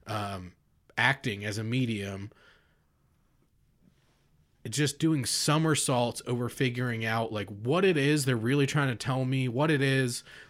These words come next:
like, why you made this, the actors who agreed to it, like,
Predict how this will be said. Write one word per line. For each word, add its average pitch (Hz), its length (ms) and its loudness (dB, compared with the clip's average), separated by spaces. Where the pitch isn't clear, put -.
like, 113 100 -4
why 120 580 2
you 135 240 2
made 120 360 0
this, 135 200 2
the 123 140 -4
actors 135 460 0
who 123 140 0
agreed 123 420 -4
to 135 240 -2
it, 131 240 -2
like, 101 300 -8